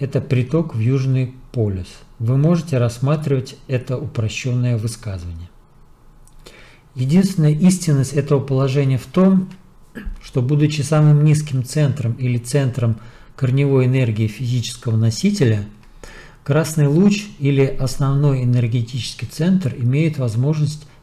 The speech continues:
первым реагировать на любой опыт. Только в этом смысле вы можете отождествлять физическое расположение Южного полюса с центром корневой энергии. В каждой грани ума и тела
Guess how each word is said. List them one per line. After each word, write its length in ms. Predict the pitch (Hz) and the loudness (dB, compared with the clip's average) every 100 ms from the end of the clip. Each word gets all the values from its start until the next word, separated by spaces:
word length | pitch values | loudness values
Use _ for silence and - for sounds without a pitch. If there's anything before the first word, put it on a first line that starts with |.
| - | -2
первым 420 | 135 151 170 143 | 2 4 4 2
реагировать 680 | 120 123 113 107 135 131 131 | 2 2 0 0 0 0 0
на 40 | |
любой 460 | 117 113 104 120 123 | 0 0 0 -2 -2
опыт. 460 | 120 101 - - - _ - - - - - - - - - | -2 -6 -8 -20 -20 _ -20 -20 -20 -20 -20 -20 -20 -14 0
Только 300 | 156 156 165 | 0 2 2
в 60 | |
этом 240 | 180 170 151 | 2 2 0
смысле 500 | - 165 151 - 113 | 2 2 2 0 0
вы 100 | 120 | 0
можете 480 | 131 165 151 - 120 | 2 0 -2 -2 -2
отождествлять 840 | 113 120 107 113 110 139 143 151 | -2 -2 -2 -2 -4 -2 0 0
физическое 760 | 151 - 127 139 - - - 117 | -6 -6 -2 -2 -4 -10 -6 -4
расположение 720 | 110 - 117 117 127 120 110 | -4 -4 -4 -2 0 0 0
Южного 440 | 123 110 107 107 | 0 0 0 -2
полюса 640 | 101 135 156 165 - 151 - - - | -4 -2 0 0 -2 -2 -4 -12 -20
с 120 | - - | -18 -16
центром 540 | - 139 135 139 139 | -4 -2 0 0 -4
корневой 560 | - 120 113 110 113 120 | -2 0 0 0 0 0
энергии. 520 | 120 104 87 82 87 - - - - - - - - - - - - | 0 -2 -4 -12 -14 -18 -20 -20 -20 -20 -20 -20 -20 -20 -20 -20 -20
В 80 | - | -2
каждой 360 | 147 151 151 | 2 4 4
грани 480 | 120 139 147 131 120 | 4 4 4 2 0
ума 440 | 127 131 135 117 104 - | 0 0 2 0 -2 -8
и 60 | 117 | -10
тела 560 | - 151 180 123 104 | -2 2 2 2 -2